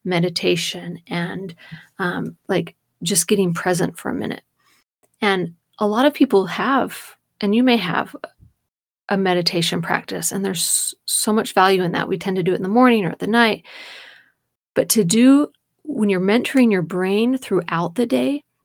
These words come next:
especially when you're calm or just dealing with some of the smaller stresses of life,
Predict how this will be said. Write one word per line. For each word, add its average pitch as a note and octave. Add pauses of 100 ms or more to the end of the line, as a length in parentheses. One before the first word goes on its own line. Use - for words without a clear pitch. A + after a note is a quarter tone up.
(960)
especially A#3
when F#3
you're F#3
calm F3+ (500)
or G3
just G3+
dealing G#3
with F3+ (140)
some G3+
of F#3
the F3+
smaller F#3
stresses F3
of F3
life, F#3+